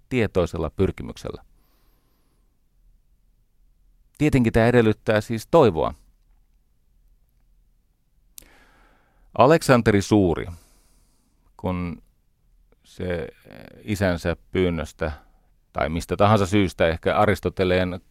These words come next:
kotiopettamisen istuttamista ajatuksista johtuen, Aristoteles oli siis Aleksanteri Suuren kotiopettaja, P T, personal trainer. Joo, jollakin se piti filosofinkin elää.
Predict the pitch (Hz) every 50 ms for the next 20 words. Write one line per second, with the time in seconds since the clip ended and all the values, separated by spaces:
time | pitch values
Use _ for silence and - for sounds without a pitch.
0 | _ _ _ - 104 95 - - 80 78 - 87 82 - _ - - 80 78 -
1 | 85 78 78 78 - _ _ _ _ _ _ _ _ _ _ _ _ _ _ -
2 | 78 82 82 - - - _ 82 85 87 - - - - - - - _ _ _
3 | - - - - 95 95 87 82 - 80 - - 80 - - 80 80 82 80 78
4 | - - 85 82 76 73 69 - - _ _ _ _ _ _ _ _ _ - -
5 | 85 80 - - - - - - - - - 78 76 76 - 82 78 - - -
6 | - - 76 76 - - 73 71 - - - 73 69 - 87 80 78 76 71 78
7 | - _ _ _ _ _ _ _ _ _ - - 113 101 78 - - - _ -
8 | - - 87 - _ _ _ _ _ _ - - _ _ _ _ _ _ - -
9 | _ _ _ _ _ _ _ _ _ _ _ _ - 117 92 82 - - 53 -
10 | 85 - _ - 107 104 - - 90 82 80 - - 98 76 67 - - - -
11 | _ _ _ _ _ _ _ - _ _ _ _ _ _ _ _ _ _ _ _
12 | _ _ _ _ _ _ _ _ _ - - 87 92 90 78 62 60 87 85 78
13 | - _ _ _ _ _ _ _ _ _ _ _ _ _ _ _ _ - 98 90
14 | 78 - - 78 85 90 - 95 - 92 - - 113 92 92 82 - 82 90 85
15 | 80 76 64 - - 55 67 73 67 53 50